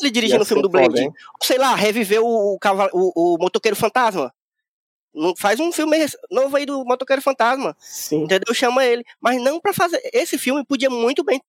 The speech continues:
Speaker 1: ter sido dirigido pelo mesmo cara que dirigiu o primeiro Doutor Estranho, tranquilamente.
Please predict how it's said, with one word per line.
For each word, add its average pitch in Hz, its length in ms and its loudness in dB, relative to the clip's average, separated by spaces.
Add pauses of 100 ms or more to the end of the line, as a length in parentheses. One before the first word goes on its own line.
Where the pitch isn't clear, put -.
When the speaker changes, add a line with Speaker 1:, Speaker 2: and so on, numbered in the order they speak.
Speaker 1:
ter 233 100 0
sido 226 180 -8
dirigido 202 320 -4
pelo 247 160 0
mesmo 233 240 0
cara 214 300 0
que 269 100 -8
dirigiu 226 480 -2
o 226 60 -4
primeiro 269 300 -2
Doutor 277 180 -6
Estranho, 330 420 -6
tranquilamente. 466 680 -6